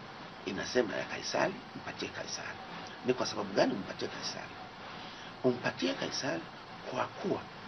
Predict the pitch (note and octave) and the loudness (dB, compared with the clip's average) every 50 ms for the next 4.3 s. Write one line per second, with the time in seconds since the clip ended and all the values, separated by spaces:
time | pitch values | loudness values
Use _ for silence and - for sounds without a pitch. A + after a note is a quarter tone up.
0 | - - - - - - - G2 G2 - - B2+ C3 C3 - - - - F#2+ E2+ | -10 -10 -10 -6 -2 -2 0 2 4 6 8 8 8 8 6 2 -2 -2 -2 -2
1 | - - - B2 G#2+ G2+ F#2 F2+ - - G#2+ A2+ C#3+ E3 F3 A#3 A3+ G#3 D#3 C3 | -2 -2 0 0 0 0 0 -2 -2 0 2 4 4 4 2 0 -2 -2 -4 -4
2 | - - - - - - - - - - - - - - - - - - - B2+ | -6 -10 -10 -10 -12 -12 -10 -8 -8 -6 -6 -6 -4 -6 -6 -6 -4 0 6 6
3 | A#2 G#2+ - - F#2 - - - B3+ F4+ G#4+ F4+ - A2+ G3 G3 G3+ A3+ - - | 6 6 6 4 0 2 8 12 12 12 12 12 10 8 6 4 0 -2 -2 -2
4 | - G3+ G3 C3+ F#2+ | -2 -2 -2 -2 -4